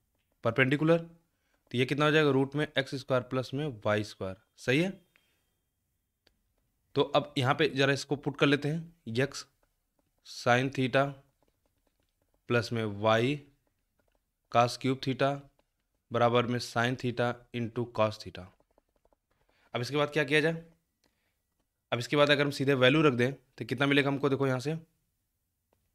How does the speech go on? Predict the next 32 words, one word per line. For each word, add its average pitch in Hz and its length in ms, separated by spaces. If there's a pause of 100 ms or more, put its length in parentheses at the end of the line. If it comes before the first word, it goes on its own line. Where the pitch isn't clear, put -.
(920)
यहाँ 135 240
से 131 80
sin 139 200
theta 139 200
रखोगे 143 300
तो 139 100
कितना 131 240
आ 139 40
जाएगा, 143 240 (140)
x 139 300 (300)
into 123 360
वाई 117 260 (100)
क्यूब 135 240 (840)
अपान 131 280
में 120 180
वही 123 240
सेम 147 200
हो 147 80
जाएगा, 143 280 (140)
एक्स 135 220
स्क्वायर 139 320 (520)
प्लस 139 260 (140)
वाई 120 220
स्क्वायर 135 320 (120)
क्यूब 139 180
का 151 140 (400)
पावर 127 200
थ्री 135 180
हो 131 100
जाएगा, 135 260 (1300)
ठीक 135 120
है। 185 100